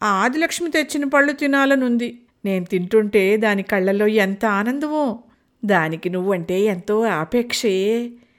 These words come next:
శారదమ్మ గారు, నేను ఊరొచ్చి వాళ్ళింటికి వెళ్లకుండా వెళ్ళిపోయానంటే బాధపడతారు.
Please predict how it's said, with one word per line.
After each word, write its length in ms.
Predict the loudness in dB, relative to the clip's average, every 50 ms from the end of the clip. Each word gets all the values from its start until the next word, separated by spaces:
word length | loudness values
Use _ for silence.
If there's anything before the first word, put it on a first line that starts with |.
| _ -20 _ -8
శారదమ్మ 560 | -2 0 2 2 2 2 2 2 2 2 4
గారు, 320 | 4 2 2 2 2 -2 -4 -6 _ _ -2
నేను 200 | 0 2 2 4
ఊరొచ్చి 460 | 4 4 6 6 4 4 2 0 0 2
వాళ్ళింటికి 460 | 4 4 4 4 0 0 -2 0 2
వెళ్లకుండా 520 | 4 4 4 4 2 0 0 2 2 4
వెళ్ళిపోయానంటే 760 | 4 4 2 2 0 0 0 2 2 2 2 0 0 0 -2
బాధపడతారు. 840 | 0 2 2 2 2 2 2 0 0 -2 -2 -2 0 0 0 0 -2